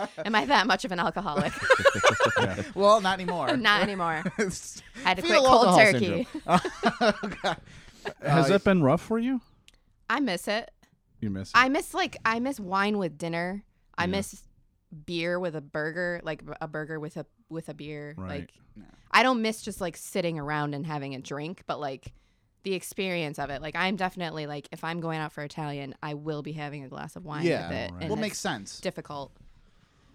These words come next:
Speaker 1: to do that. So now I'm having, like, all these mocktails, and I'm like, "This is not my usual jam,"
Speaker 3: <laughs>
Speaker 1: but it makes me mentally feel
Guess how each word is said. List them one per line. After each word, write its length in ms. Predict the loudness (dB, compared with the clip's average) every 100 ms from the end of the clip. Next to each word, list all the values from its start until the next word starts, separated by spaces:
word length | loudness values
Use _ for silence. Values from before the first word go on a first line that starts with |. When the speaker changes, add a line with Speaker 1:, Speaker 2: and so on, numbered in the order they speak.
| _
Speaker 1:
to 100 | -16
do 160 | -10 -10
that. 260 | -10 -12 -14 -10
So 140 | -6
now 140 | -2 -2
I'm 100 | -2
having, 260 | -4 -4
like, 160 | -8 -8
all 120 | -8
these 200 | -8 -12
mocktails, 680 | -10 -10 -10 -12 -12 -12 -14
and 80 | -14
I'm 100 | -14
like, 180 | -16 -18
"This 180 | -20 -18
is 120 | -16
not 240 | -16 -16 -20 -18
my 180 | -14 -12 -12 -12
usual 360 | -12 -10 -12 -8
jam," 380 | -4 2 2 4
Speaker 3:
<laughs> 300 | 2 2 2
Speaker 1:
but 200 | 2 2
it 160 | -2 -4
makes 340 | -8 -8 -6
me 160 | -6 -4
mentally 440 | -4 -4 -4 -6
feel 400 | -6 -6 -6 -8